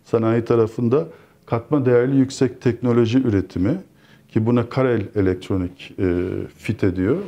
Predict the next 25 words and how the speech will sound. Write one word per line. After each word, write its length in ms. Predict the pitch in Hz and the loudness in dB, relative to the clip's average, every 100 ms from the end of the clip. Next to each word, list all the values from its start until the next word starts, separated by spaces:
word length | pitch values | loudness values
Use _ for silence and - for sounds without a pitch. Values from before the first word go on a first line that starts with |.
| - | -4
uyuyor. 400 | 107 95 110 185 - _ _ _ _ 101 | -2 0 0 -2 -8 _ _ _ _ -2
E, 60 | 98 95 92 92 90 90 90 98 123 131 - - 110 | 2 2 2 0 0 -2 -4 -6 -10 -12 -14 -6 0
ve 340 | 143 143 139 | 0 0 0
değişen 480 | 113 127 - 156 147 | 2 2 0 0 0
tüketici 480 | - - 123 123 127 | -2 -4 -2 0 2
alışkanlıkları 920 | 110 107 - 113 110 104 - 110 107 107 - | 2 0 -2 -2 -2 -4 0 0 0 -2 -2
odağı. 380 | 95 85 87 160 - _ _ _ _ 135 | -2 0 -2 -2 -8 _ _ _ _ -2
Orada 300 | 123 113 143 | 0 2 0
da 80 | |
Sesa 340 | 156 165 160 113 | 2 0 2 0
ambalaj, 600 | 95 82 82 82 - - | 2 2 2 0 -4 -14
e, 20 | - | -8
f-, 800 | 87 85 85 82 - - - 87 | -4 -2 -4 -8 -14 -16 -6 -4
e, 120 | 85 - | -2 -4
u-, 260 | 107 98 - | -4 -4 -2
uygun 400 | 98 92 95 90 | -4 -2 -2 0
bir, 160 | 87 85 | -2 -4
e, 480 | - 87 90 87 - | -6 -6 -6 -6 -4
alım 240 | 87 85 | -4 -4
oldu. 440 | 82 85 127 160 - _ | -4 -6 -6 -6 -10 _
Çünkü 420 | - 104 107 107 - | -10 -6 -4 -4 -2
dediğim 280 | 104 98 101 | -2 0 0
gibi 140 | 92 85 | 0 -2
hani, 180 | 87 | -2
e, 360 | 92 - 87 | -4 -4 -4